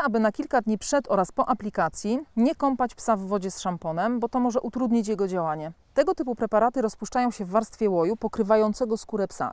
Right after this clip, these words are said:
Jeżeli tę skórę odtłuścimy, bo umyliśmy ją szamponem, to preparat po prostu może nie zadziałać. Krople na kleszcze mają bardzo wiele plusów. Przede wszystkim są stosunkowo tanie i bardzo łatwo dostępne.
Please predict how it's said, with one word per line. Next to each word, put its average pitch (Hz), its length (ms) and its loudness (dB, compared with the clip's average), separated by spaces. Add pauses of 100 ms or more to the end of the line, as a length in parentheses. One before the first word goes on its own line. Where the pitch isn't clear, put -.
Jeżeli 196 320 -4
tę 233 160 -2
skórę 240 300 -2
odtłuścimy, 214 760 -4
bo 156 120 -6
umyliśmy 202 440 -4
ją 175 120 -4
szamponem, 170 500 -6 (300)
to 339 100 -4
preparat 196 400 0
po 190 100 -4
prostu 196 300 -8
może 175 220 -4
nie 160 120 -6
zadziałać. 143 480 -10 (440)
Krople 277 340 8
na 226 100 2
kleszcze 240 340 0
mają 226 280 4
bardzo 220 320 6
wiele 208 220 2
plusów. - 560 -4 (160)
Przede 240 240 4
wszystkim 254 520 -4
są 247 160 0
stosunkowo 226 580 -2
tanie 247 300 2
i 208 80 -4
bardzo 220 280 0
łatwo 214 240 0
dostępne. 165 520 -8